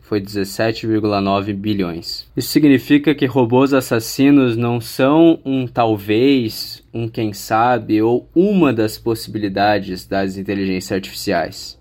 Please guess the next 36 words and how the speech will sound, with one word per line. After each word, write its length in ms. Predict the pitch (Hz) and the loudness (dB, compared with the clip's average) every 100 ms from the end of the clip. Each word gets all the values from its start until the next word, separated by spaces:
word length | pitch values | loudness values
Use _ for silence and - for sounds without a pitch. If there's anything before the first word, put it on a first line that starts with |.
| _ - | _ -2
Eles 220 | 113 110 | 0 2
são 160 | 139 139 | 2 0
a 80 | |
prioridade 720 | 143 143 135 123 117 131 139 131 | 2 4 4 4 2 0 0 0
número 380 | 143 160 147 | 2 2 2
um 200 | 117 131 | 0 0
de 160 | 139 135 | 0 -2
todas 520 | - 143 160 160 151 | -2 4 4 4 2
as 120 | 143 | 0
maiores 460 | 139 117 113 120 117 | 0 2 2 2 -2
potências 580 | - 110 107 104 107 104 | -4 -2 -2 -4 -4 -4
da 140 | 104 | -4
Terra. 380 | - 73 107 - - | -4 -8 -8 -12 -2
E 100 | 139 | 0
isso 160 | 156 165 | 2 0
está 220 | - 143 | 2 0
acontecendo 640 | 131 135 120 147 143 143 | 0 -2 -2 2 4 4
junto 300 | 120 139 143 | 2 0 0
com 100 | - | 0
uma 200 | 139 139 | 0 0
segunda 580 | 135 143 123 156 208 180 | 0 -2 2 2 4 0
tendência 640 | - 123 110 117 135 - | 0 -2 0 0 0 -2
muito 260 | 123 123 123 | -2 -2 -4
preocupante, 800 | 127 117 - 110 92 90 - - _ _ | -4 -4 -2 0 0 -2 -12 -20 _ _
a 60 | 107 | -2
redução 560 | 123 135 131 - 151 175 | 0 0 0 2 4 6
no 100 | 151 | 6
número 340 | 139 147 135 | 6 4 2
de 80 | 127 | 0
democracias 800 | 123 123 120 120 113 - 120 117 | 0 0 0 -2 -4 -4 -4 -4
pelo 280 | 120 127 117 | -4 -2 -2
mundo. 300 | 85 - - - | -4 -8 -16 -6
Nos 200 | 120 117 | -2 4
anos 240 | 143 165 | 6 6
dois 260 | 147 131 110 | 6 4 4
mil, 380 | 120 143 160 | 4 6 4